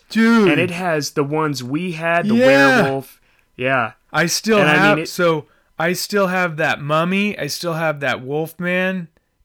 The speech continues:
Speaker 1: That's a different Dracula than I have. That other little zombie that's near the, between the mummy and the Dracula, I don't have that guy anymore. His eye broke out and
Speaker 2: Dude, that Dracula is exactly the same as what we had.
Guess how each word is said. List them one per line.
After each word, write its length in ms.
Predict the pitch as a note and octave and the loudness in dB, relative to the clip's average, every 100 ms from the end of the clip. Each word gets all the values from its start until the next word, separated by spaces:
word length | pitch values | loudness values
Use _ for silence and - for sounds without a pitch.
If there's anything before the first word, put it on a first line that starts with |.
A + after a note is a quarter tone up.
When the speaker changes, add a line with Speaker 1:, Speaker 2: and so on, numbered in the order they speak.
| _ - | _ -8
Speaker 1:
That's 320 | D#3+ E3+ - | -4 -4 -8
a 40 | |
different 680 | C3+ - D3 D#3+ - F#3 - | -12 -8 -4 -4 -4 -8 -8
Dracula 520 | C3+ C#3 D3+ D#3 E3 | -4 -2 -2 -4 -4
than 80 | E3 | -2
I 100 | D#3+ | -2
have. 180 | E3+ D3 | -4 -4
That 180 | C#3+ - | -4 -4
other 280 | F3 F#3 F3 | -4 -2 0
little 240 | F3 D3+ | -2 -4
zombie 720 | A#2+ C3 C3+ D3+ D#3+ E3+ F3+ | -4 -2 -2 -2 -4 -6 -6
that's 480 | F3 D3+ C#3 - - | -8 -10 -8 -10 -10
near 320 | C#3 C#3+ D3 | -8 -4 -4
the, 180 | C#3 C3 | -2 -4
between 400 | C3 B2+ - D3+ | -6 -10 -8 -8
the 60 | C3+ | -8
mummy 360 | C3 C3 C#3+ C#3 | -6 -4 -4 -8
and 80 | |
the 80 | C3 | -10
Dracula, 540 | A2 B2+ C3 - D#3+ D3+ | -4 -2 -2 -4 -8 -8
I 100 | C3 | -8
don't 460 | A2+ C3+ C3+ C#3+ C3 | -8 -4 -4 -4 -10
have 320 | C#3 C3+ C3 | -6 -4 -4
that 240 | A#2+ A2 | -4 -4
guy 260 | A#2 A#2+ A#2+ | -4 -4 -2
anymore. 340 | A#2 A2+ A2+ | -4 -6 -6
His 180 | A#2 A#2 - | -6 -8 -6
eye 300 | A#2+ C3+ B2+ | -2 -2 -4
broke 440 | A#2 C3 B2 B2 | -6 -6 -6 -6
out 400 | B2+ B2 B2+ B2 | -2 0 -2 -4
and 240 | A#2 A2 | -8 -14
Speaker 2:
Dude, 240 | - D3+ A#2+ | -6 -6 -2
that 300 | D3 E3+ - | -2 -2 -2
Dracula 640 | D3+ D3 E3+ E3 C#3 B2+ B2 | -2 0 -2 -4 -2 0 0
is 120 | A#2 | -4
exactly 640 | A#2 A2+ B2+ C#3 C#3+ B2+ | -10 -2 0 0 -2 -6
the 140 | A#2 A2+ | -6 -10
same 460 | - C#3 C3 A2+ | -8 -6 -6 -6
as 140 | A#2 A#2 | -10 -10
what 200 | B2 B2 | -10 -8
we 140 | A#2 | -12
had. 420 | A2 B2 G#2+ - | -6 -6 -6 -10